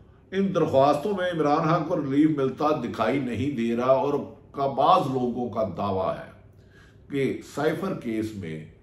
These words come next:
तरीके इंसाफ के chairman, क्योंकि एनआरओ नहीं लेना चाहते। माजी में कुछ हुक्मरान जब गिरफ्तार होते थे, जेलों में टूट जाते थे, कमजोर पड़ जाते थे,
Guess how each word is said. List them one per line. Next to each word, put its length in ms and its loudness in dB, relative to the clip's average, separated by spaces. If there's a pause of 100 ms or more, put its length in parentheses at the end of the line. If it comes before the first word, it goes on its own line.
(300)
तरीके 360 -4
इंसाफ 520 -2
के 80 -6
chairman, 720 -6
क्योंकि 680 -6 (1080)
एनआरओ 640 0
नहीं 280 0
लेना 320 -4
चाहते। 500 -10 (180)
माजी 440 0
में 200 -4
कुछ 240 -6
हुक्मरान 560 -4
जब 200 -2
गिरफ्तार 480 0
होते 340 -2
थे, 200 -6
जेलों 320 -4
में 200 -6
टूट 280 -4
जाते 360 -2
थे, 200 -6
कमजोर 600 -4
पड़ 120 -2
जाते 440 -6
थे, 460 -12